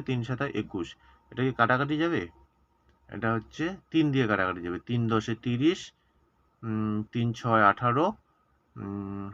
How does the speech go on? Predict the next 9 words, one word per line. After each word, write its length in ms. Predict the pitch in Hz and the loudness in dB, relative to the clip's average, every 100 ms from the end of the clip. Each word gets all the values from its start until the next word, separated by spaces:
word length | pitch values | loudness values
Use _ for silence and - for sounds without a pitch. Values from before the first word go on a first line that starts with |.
| - _ _ 120 | -16 _ _ -6
তিন 120 | 120 113 | -4 -2
সাতা 240 | 113 147 202 - _ _ _ | 0 2 0 -2 _ _ _
একুশ, 400 | 123 110 104 85 - - _ _ _ | -4 -2 -2 -8 -10 -20 _ _ _
তার 100 | 104 107 | -4 -2
মানে 120 | 101 85 - 107 | -4 -8 -10 0
দশ 180 | 120 135 139 | 2 2 2
অনুপাত 300 | 135 131 135 - | -2 0 -2 -2
ছয় 220 | 131 113 113 - _ _ _ _ _ _ _ _ _ _ _ - | 0 0 0 -6 _ _ _ _ _ _ _ _ _ _ _ -14
সা-, 240 | - 113 | -2 -2